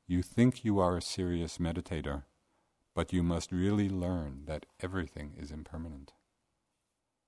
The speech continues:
That's an amazing teaching in that situation, and it could only come from somebody like Dipa Ma, who had experienced this.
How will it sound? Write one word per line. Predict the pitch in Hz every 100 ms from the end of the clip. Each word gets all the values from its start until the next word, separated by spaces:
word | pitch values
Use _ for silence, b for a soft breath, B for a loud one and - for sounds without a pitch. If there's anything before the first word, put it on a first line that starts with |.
| _ _ _ _ _ _ _ _ _ _ _ _ _ _ _ _ _ _ _ _ _ -
That's | 101 -
an | 76 71
amazing | 76 76 78 95 110 71 69 71 76 _ _ _ _ _ _ _
teaching | 101 101 - 71 78
in | 87 80 80
that | 82 87
situation, | - 82 - 80 101 - 67 - b b b
and | - 82
it | -
could | 82 -
only | 92 113 123 82
come | - 80 78
from | - 80
somebody | - 78 71 73
like | 76 78 -
Dipa | 92 113
Ma, | 78 67 _ _ _ _ _ _ _
who | 90 78
had | 78 78 76 _ _ _ _ _ -
experienced | - - - 90 107 85 64 -
this. | - - -